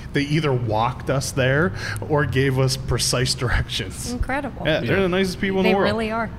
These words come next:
Speaker 3: It's incredibly nice.
Speaker 2: Yeah.
Speaker 3: The dumbest thing we saw there, and I swear I'll be on my deathbed and I'll remember this guy, but we were in this pub, and, uh,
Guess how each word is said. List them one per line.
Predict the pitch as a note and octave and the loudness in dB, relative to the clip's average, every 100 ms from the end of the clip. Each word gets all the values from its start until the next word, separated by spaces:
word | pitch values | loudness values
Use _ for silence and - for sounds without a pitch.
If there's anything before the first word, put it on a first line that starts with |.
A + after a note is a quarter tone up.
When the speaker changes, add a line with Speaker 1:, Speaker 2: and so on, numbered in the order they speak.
| - | -10
Speaker 3:
It's | - | -10
incredibly | - G#2+ - A2 F#2+ F#2 | -4 -2 0 0 2 -2
nice. | F#2 F2+ - - - - | -2 -4 -6 -8 -10 -10
Speaker 2:
Yeah. | G#3+ G3+ - - - - - - - - - | -8 -8 -10 -12 -12 -14 -12 -12 -12 -12 -8
Speaker 3:
The | F2+ | -4
dumbest | F2+ A2 A2+ - | 0 2 2 2
thing | A2+ A2 | 2 2
we | G2 | 2
saw | - G2 G2+ | 0 0 0
there, | G#2 A2 F#2+ | 2 2 2
and | G2 F#2+ - - G2+ | 0 -2 -4 -6 -2
I | G#2+ | 0
swear | F#2 A#2 A2+ | 0 2 2
I'll | G#2 F#2+ | 2 2
be | G#2 | 2
on | G2 | 2
my | F#2 | 0
deathbed | F2+ G2+ G2+ - G2 | 0 -2 -2 -2 0
and | F#2+ | 0
I'll | F#2+ | 0
remember | F#2+ F#2+ G2+ | 0 0 0
this | G#2 G#2+ - | 0 0 0
guy, | G#2+ A#2 A#2 - - - - - - - - | 2 0 -2 -10 -14 -14 -12 -12 -14 -14 -2
but | G2+ F#2 | 0 0
we | G#2 A2 | 2 4
were | A2 | 4
in | G#2+ | 2
this | G2+ - | 0 0
pub, | - A2+ A2 G2 - G2 | 0 0 0 -2 -6 -4
and, | G2+ G2+ G2 F#2+ | -2 0 0 0
uh, | F2+ F2+ D#2+ | 0 -2 -4